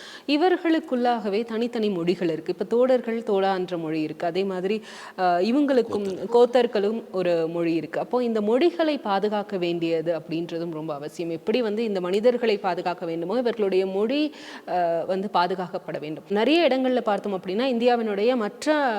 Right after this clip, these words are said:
மாநிலங்கள்ல பார்த்தோம் அப்படின்னா, பழங்குடியினர் இருக்காங்க, ஆனால் அவர்களுடைய மொழிகள் இல்லை அப்படின்றது தான் உண்மை.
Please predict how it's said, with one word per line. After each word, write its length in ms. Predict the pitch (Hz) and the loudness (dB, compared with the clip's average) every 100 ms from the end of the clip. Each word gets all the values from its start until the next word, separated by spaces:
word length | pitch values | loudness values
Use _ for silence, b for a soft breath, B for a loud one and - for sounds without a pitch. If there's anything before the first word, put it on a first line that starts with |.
| 185 185 | -2 0
மாநிலங்கள்ல 520 | 190 214 208 190 185 | 2 2 0 0 0
பார்த்தோம் 420 | 185 175 190 185 | -2 -4 -4 -6
அப்படின்னா, 340 | 175 170 185 262 | -6 -6 -2 0
பழங்குடியினர் 800 | 262 294 359 349 320 294 240 | 2 4 6 6 4 2 2
இருக்காங்க, 420 | 196 170 196 185 214 | 0 -2 -2 0 0
ஆனால் 360 | 196 196 214 | 0 -2 0
அவர்களுடைய 500 | 170 175 185 180 175 | 0 -2 0 0 0
மொழிகள் 560 | 170 208 240 269 247 226 | -2 0 0 2 0 0
இல்லை 360 | 185 170 180 170 | -2 -2 -2 -2
அப்படின்றது 540 | 170 165 180 180 151 | -4 -8 -6 -6 -6
தான் 200 | 160 170 165 | -6 -8 -8
உண்மை. 280 | 160 156 | -10 -10